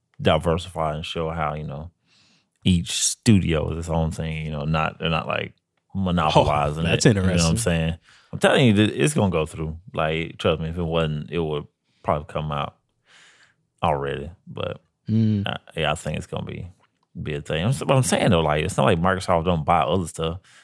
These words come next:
Speaker 1: Like, they've got, like, money, like, 'cause they, I wanna say,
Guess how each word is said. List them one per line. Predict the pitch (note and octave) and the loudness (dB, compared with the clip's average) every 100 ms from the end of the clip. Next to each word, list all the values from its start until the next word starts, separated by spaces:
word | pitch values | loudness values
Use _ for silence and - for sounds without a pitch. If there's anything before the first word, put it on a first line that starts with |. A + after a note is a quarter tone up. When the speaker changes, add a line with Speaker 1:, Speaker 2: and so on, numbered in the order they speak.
| _ | _
Speaker 1:
Like, | - D#2+ D#2 | -2 0 -2
they've | - F2+ | -4 0
got, | G2+ | 0
like, | E2+ D2 | 0 -2
money, | D2+ D#2+ D2 C#2+ C#2+ | -4 -4 -4 -8 -10
like, | C2+ C#2 D2 | -10 -10 -12
'cause | - | -8
they, | F2 F2 - _ _ | -6 -6 -12 _ _
I | - E2 | -6 -2
wanna | B2+ C#3 | 0 2
say, | D#2 D#2 D2 D#2 | 2 0 0 -6